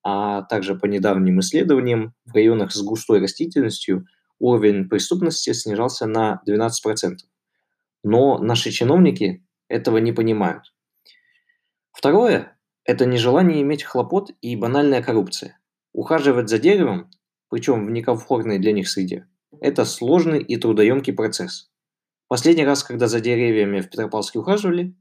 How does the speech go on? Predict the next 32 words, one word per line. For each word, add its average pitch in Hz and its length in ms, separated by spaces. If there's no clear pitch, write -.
наверное, 127 340
было 127 200
в 123 60
Советском 127 360
Союзе, 98 420
когда 107 240
в 107 40
Петропавловске 123 560
ухаживали, 101 680
а, 87 920
рабочие 113 480
Зеленстроя. 104 720
А 107 180
распил 127 340
деревьев — 196 460
это 113 260
огромная 147 460
возможность 131 640
нажиться 113 840
и 117 300
положить 113 520
денег 110 320
себе 110 180
в 98 80
карман. 95 400
Надеюсь, 190 320
что - 180
в - 20
Петропавловске 139 500
это 151 120
не 170 140
так. - 340